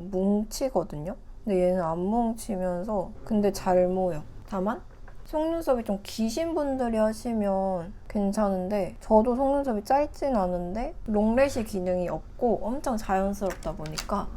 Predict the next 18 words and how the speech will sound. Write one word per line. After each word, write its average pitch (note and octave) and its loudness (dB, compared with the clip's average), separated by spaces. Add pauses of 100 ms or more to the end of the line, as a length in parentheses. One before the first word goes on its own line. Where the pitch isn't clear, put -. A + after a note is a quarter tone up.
평소에 B3+ -2
속눈썹 C4 -4
긴 G#3 0
거 B3 -2
좋아하시는데 G#3 2
본인 G#3+ 0
속눈썹 G#3+ -2
자체가 G3+ -6
안 E3+ -6
기신 F#3+ -4
분들은 E3+ -6 (100)
살짝 C#4 -6
아쉬울 G3+ -4
수 F#3+ -8
있을 F3+ -8
것 F3+ -6
같긴 F3+ -8
한데 F#3 -8